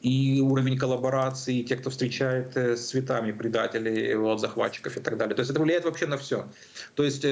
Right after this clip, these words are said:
э, то, что в прошлом называлось «Времена Наполеона» — генеральное сражение, вот главное, то, что определяет. Вот, э, многие сми раструбили, что генеральное сражение — это Донбасс.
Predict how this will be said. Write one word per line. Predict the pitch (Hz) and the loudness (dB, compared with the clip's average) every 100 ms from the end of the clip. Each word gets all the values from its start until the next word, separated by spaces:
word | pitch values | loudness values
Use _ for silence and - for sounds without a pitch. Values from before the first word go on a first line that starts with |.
| 135 | 2
э, | 131 135 127 123 117 117 113 110 113 117 - 104 - | 0 -2 0 2 4 2 2 2 0 -2 -4 -6 -6
то, | - | -4
что | 170 180 | -2 -4
в | - - | -6 -10
прошлом | - 254 214 | -4 -2 0
называлось | 185 143 165 214 - | 2 2 2 0 0
«Времена | 151 170 | -2 0
Наполеона» — | 165 131 139 165 | 0 0 2 2
генеральное | 131 127 123 139 131 120 | 0 0 0 0 -2 -4
сражение, | - 113 117 120 107 | -2 -2 0 0 0
вот | 101 | -2
главное, | 107 113 113 107 | 0 0 0 -2
то, | - | -4
что | - | -4
определяет. | - 110 113 - - - | -4 -2 0 0 -2 -6
Вот, | - | -4
э, | 117 117 117 | 0 0 2
многие | 131 196 180 | 2 2 0
сми | 196 190 | 0 2
раструбили, | 175 - 147 175 | 0 0 0 0
что | 151 | 0
генеральное | 135 139 160 135 | 0 0 0 -2
сражение — | 131 131 156 139 | -2 0 -2 -2
это | 131 | -2
Донбасс. | 131 135 214 - - | -2 0 -2 -4 -8